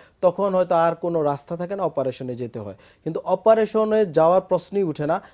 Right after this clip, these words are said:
সাজেস্ট যদি কেউ হাঁটুতে আর্থ্রাইটিস জনিত সমস্যা ভোগে, এই রোগীগুলাকে যদি ব্যথার ওষুধ খেয়ে খেয়ে দীর্ঘায়িত না করে বা কোমর ব্যথা রোগী ব্যথার ওষুধ খেয়ে খেয়ে কোমরে ব্যথা কমিয়ে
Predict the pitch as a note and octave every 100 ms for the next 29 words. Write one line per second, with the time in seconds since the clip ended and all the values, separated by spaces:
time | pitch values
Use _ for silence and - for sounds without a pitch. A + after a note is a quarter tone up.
0 | - - E3+ F#3+ F3 F#3+ F#3+ G3 D3+ D3+
1 | D3+ F3+ E3+ - F3 F3 D#3+ E3+ D#3+ D#3+
2 | D3 C3 B2+ B2+ C#3 D3+ F3+ _ _ -
3 | F#3+ G3+ G3+ F#3+ F#3+ F3+ E3 D#3 E3+ D#3
4 | D#3 F#3 F3+ F#3 F3 - E3+ F3 F3+ E3+
5 | C#3 _ - D#3 E3+ F#3+ F#3+ G3 D#3 D3+
6 | D3+ C#3 B2+ C#3+ - F#3 F#3+ F#3 F3 F3
7 | E3 C#3+ A#2+ - _ C3 D#3 F3+ F3+ F3
8 | D#3+ F3+ F3 E3+ F3+ E3+ - - E3+ F3
9 | F3 E3 D3 E3+ E3 E3+ F3 F3